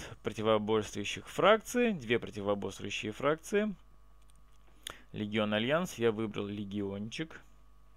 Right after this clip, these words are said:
А нам нужно убить, что ли, дракончика этого?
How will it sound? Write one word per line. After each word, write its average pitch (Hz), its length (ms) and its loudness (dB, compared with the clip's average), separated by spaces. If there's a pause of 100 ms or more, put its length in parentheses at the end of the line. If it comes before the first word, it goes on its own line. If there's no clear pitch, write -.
(960)
А 117 100 -12
нам 107 160 -8
нужно 104 280 -8
убить, 107 340 -4
что - 180 -6
ли, 101 100 -2
дракончика 107 580 -2
этого? 50 380 -4